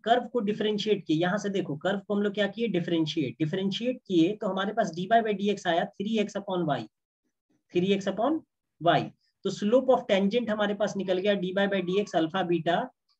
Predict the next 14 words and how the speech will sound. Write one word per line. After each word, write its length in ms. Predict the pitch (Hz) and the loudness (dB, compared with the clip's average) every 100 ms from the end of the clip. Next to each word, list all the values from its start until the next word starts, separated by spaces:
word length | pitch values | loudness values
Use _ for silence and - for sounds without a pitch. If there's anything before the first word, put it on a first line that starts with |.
| _ _ - | _ _ 0
three 240 | 202 254 220 | 2 6 6
alpha 360 | 202 208 214 220 | 4 2 0 0
upon 380 | 175 190 247 269 - 147 | -6 -2 -2 -2 -8 -4
beta। 340 | 170 160 139 110 - _ _ _ - | 0 0 -2 -4 -12 _ _ _ -6
ठीक 120 | 156 | 2
है, 120 | 240 127 - _ _ _ _ _ _ _ _ _ _ _ _ _ _ _ - | 4 2 -2 _ _ _ _ _ _ _ _ _ _ _ _ _ _ _ -2
तो 60 | 185 | 0
ये 180 | 208 | 4
हमारा 260 | 233 220 226 | 4 6 4
slope 360 | 226 202 226 233 | 4 0 0 -2
of 80 | - | 0
tangent 360 | 208 208 226 226 | 0 0 2 2
आ 60 | |
गया। 280 | 208 233 269 | 2 0 -2